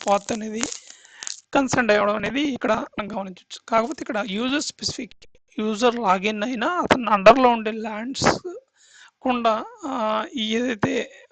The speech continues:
ఎక్-, ఎలక్ట్రికల్ ఎక్విప్‌మెంట్స్ ఏవైతే ఉన్నాయో అవి వరకే చూపించున్నాయి. ఇప్పుడు గిరి అని యూజర్ లాగిన్ అయి ఉన్నాడు కాబట్టి అతనికి సంబంధించిన పవర్, ఆ,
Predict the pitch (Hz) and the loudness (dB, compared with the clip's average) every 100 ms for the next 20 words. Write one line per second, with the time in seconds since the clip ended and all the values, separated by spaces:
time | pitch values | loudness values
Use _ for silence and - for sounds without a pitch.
0 | 415 440 427 - - 359 214 214 269 269 | -20 -6 -4 -4 -6 -2 -2 -2 -6 -2
1 | 214 - 202 247 226 240 220 226 185 220 | -4 -4 -10 -6 -4 -2 0 2 2 2
2 | 208 196 240 403 294 220 240 240 320 - | 0 -2 2 4 4 2 2 0 0 0
3 | 208 220 208 233 233 196 175 214 254 277 | -2 -2 -6 -8 -8 -4 2 6 8 8
4 | 294 254 196 240 - - 190 185 208 208 | 6 2 4 2 2 6 8 8 4 -2
5 | 247 226 226 220 226 269 254 - 220 - | -4 -4 -4 -4 -6 -6 -6 -6 -8 -10
6 | - 208 240 240 - - 269 349 - - | -8 -6 -4 -6 -10 -8 -8 -10 -12 -6
7 | 262 - - - - - - _ _ _ | -6 -8 -16 -20 -20 -20 -20 _ _ _
8 | _ _ - | _ _ -6